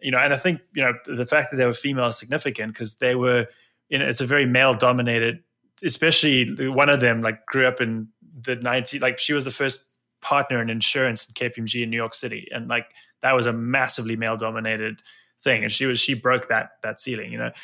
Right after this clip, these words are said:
And so I think saw that, like, I was different, you know, I just, I was, I didn't, like, I could do what you told me to do, but I kinda didn't want to. I was always doing something different. Um, and so, yeah, that's, you know, that's the chain of events that finally led up to the point where then it, I think, just became down to courage,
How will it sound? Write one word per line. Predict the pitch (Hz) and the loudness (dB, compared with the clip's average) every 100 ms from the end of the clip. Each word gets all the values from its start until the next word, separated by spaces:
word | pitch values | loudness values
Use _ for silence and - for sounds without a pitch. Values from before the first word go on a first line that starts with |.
| - _ _ | -20 _ _
And | 131 | 0
so | 143 | 4
I | 135 | 4
think | 151 | 4
saw | - - 160 165 | 2 2 6 8
that, | 143 139 | 8 8
like, | 135 | 4
I | 131 151 | 8 8
was | 147 | 8
different, | 117 156 110 - | 4 2 0 -6
you | 123 | 0
know, | 123 | 2
I | 123 | 2
just, | 123 - | 0 0
I | 131 | 2
was, | 127 120 | 2 0
I | 123 | -4
didn't, | 113 143 139 131 123 _ - | -2 -2 -2 -4 -6 _ -2
like, | 131 120 _ _ _ _ - | -2 -2 _ _ _ _ -10
I | 131 - _ | -10 -10 _
could | - 185 147 | -2 0 4
do | 160 | 4
what | 160 143 | 6 2
you | 143 | -4
told | 135 147 139 | -2 -2 0
me | 135 | -4
to | 135 | 0
do, | 139 131 | 0 2
but | 123 | 0
I | |
kinda | 117 143 135 | 0 -2 -2
didn't | 120 127 | -2 -4
want | 110 120 123 | -2 -2 -2
to. | - 123 | -4 -2
I | 113 | 0
was | 113 | 0
always | 120 | -4
doing | 107 117 | -4 -8
something | 110 117 | -6 -8
different. | 107 110 - 113 - - - - _ _ | -6 -8 -8 -14 -14 -20 -20 -20 _ _
Um, | - 120 113 117 - - - - _ _ _ _ - | 0 2 2 -4 -8 -20 -20 -20 _ _ _ _ -6
and | 160 | 0
so, | 175 | 6
yeah, | 180 135 | 8 10
that's, | 127 131 - | 8 6 2
you | 151 | 4
know, | 127 | 6
that's | 139 139 | 6 4
the | 180 175 165 | 4 4 6
chain | - 156 | 2 2
of | 156 | 2
events | 143 135 143 | 2 0 0
that | 135 123 | -2 -2
finally | 135 143 135 | 0 2 2
led | 131 | 2
up | 131 | 2
to | - | -2
the | 127 | -4
point | - 135 123 | 2 0 4
where | 127 127 | 4 4
then | 123 165 | 4 4
it, | 208 | 4
I | |
think, | 175 185 | 2 0
just | - | -2
became | 165 - 147 | -4 -2 0
down | 139 | 0
to | 120 | -2
courage, | - - 151 104 - - | -4 0 2 0 -4 -8